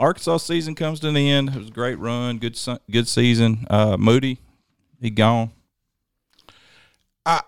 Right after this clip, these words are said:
Speaker 2: I think so. I, I mean, you know, everybody was disappointed with Moody last
Speaker 1: Sure.
Speaker 2: night. He did not play well. He didn't play well for two games. Um,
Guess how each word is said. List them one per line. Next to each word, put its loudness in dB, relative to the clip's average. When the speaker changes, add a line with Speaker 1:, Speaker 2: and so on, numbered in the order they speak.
Speaker 2:
I 0
think -6
so. 0
I, -2
I -4
mean, -4
you -8
know, 0
everybody 0
was -4
disappointed -10
with -12
Moody -14
last -10
Speaker 1:
Sure. 0
Speaker 2:
night. -6
He -6
did -2
not 0
play 0
well. -4
He -6
didn't -6
play -6
well -4
for -10
two -2
games. -4
Um, -10